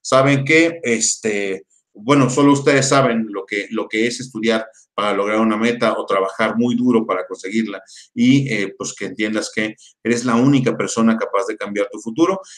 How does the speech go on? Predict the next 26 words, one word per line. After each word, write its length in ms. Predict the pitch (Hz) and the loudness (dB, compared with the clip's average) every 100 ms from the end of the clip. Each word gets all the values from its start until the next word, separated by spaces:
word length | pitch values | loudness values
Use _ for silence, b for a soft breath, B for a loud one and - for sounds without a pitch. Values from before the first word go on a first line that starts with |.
| B | B
que 140 | 110 | -4
puedes 420 | 110 131 127 - - | 0 2 4 2 4
ser 240 | 143 139 | 4 4
lo 100 | 127 | 2
que 100 | 110 | 0
te 120 | 110 | -2
propongas 460 | 101 101 117 120 113 | -4 -2 0 0 0
ser 100 | 117 | -2
siempre 460 | - 170 156 147 | 2 2 2 0
y 100 | 139 | -2
cuando 300 | 139 139 135 | 0 0 2
luches 360 | 127 135 - - | 2 2 0 -2
muchísimo 840 | 127 135 135 175 - - 131 104 | -2 -2 -4 -6 -6 -2 0 0
y 80 | 107 | 0
muy 160 | 135 143 | 2 4
duro 260 | 147 135 | 4 4
para 200 | 123 110 - | 2 0 -2
conseguirlo, 560 | 95 101 123 127 135 139 B B B | -8 -6 -4 -2 -4 -8 B B B
y 100 | 127 | -2
que 140 | 127 139 | 0 2
si 140 | 165 | 4
el 80 | 160 | 4
mundo 380 | 175 220 220 190 | 4 4 4 4
no 160 | 185 | 2
te 100 | 185 | 0
acompañase, 800 | - 127 113 110 139 165 - 123 | 0 0 -2 0 2 0 -4 -8